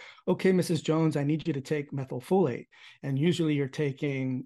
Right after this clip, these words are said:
eight hundred micrograms, one milligram, which is a thousand micrograms, two milligrams. I've seen people five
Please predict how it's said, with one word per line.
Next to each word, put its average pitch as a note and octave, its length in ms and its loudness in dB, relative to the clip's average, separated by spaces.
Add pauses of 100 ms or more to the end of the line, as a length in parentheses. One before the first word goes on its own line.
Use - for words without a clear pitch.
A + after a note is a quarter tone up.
eight D3 160 0
hundred C#3 260 0
micrograms, D#3 1080 -2
one D3 600 -2 (120)
milligram, D#3 580 0
which C#3 140 -8
is A#2+ 100 -12
a A#2 60 -16
thousand D#3 400 2
micrograms, D3 800 -2 (340)
two F#3 240 2
milligrams. D#3+ 640 4
I've D3 100 -4
seen D3 220 -2
people C#3+ 240 -6
five D3 580 0